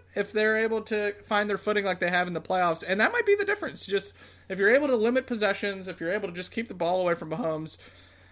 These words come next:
you know, in theory, Tom Brady doesn't turn the ball over a ton, <laughs> but, uh, that's obviously been put to the test a little more at times this season. But, um, yeah,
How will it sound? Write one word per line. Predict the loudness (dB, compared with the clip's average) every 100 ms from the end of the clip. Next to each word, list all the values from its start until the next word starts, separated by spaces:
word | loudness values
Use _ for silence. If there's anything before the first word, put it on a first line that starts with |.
| -20 _ _ _ _ -6
you | 0
know, | 2 0
in | -2 -2 -2
theory, | 0 6 6 6
Tom | 2 -2 -2
Brady | -4 -6 -6
doesn't | -8 -10 -10
turn | -6 -6
the | -6
ball | -8 -8
over | -8 -10
a | -12
ton, | -12 -10 -8 -8
<laughs> | 0
but, | 2 2 6 6 6 6 6 6 -2 -4 0
uh, | 0 2 -2 -4 -8 -8
that's | -4 -2 0
obviously | -2 -2 -6 -8
been | -8 -8 -8
put | -4 -4
to | -2
the | -8
test | -6 -8 -6
a | -4
little | -2
more | -2 -4
at | -6
times | -8 -10 -8
this | -8
season. | -8 -10 -10 -10 -12 -12 -2
But, | 0 0 -2 -8 -20 -20 -20 -10 4
um, | 8 10 8 6 -2 -18 -14 4
yeah, | 4 4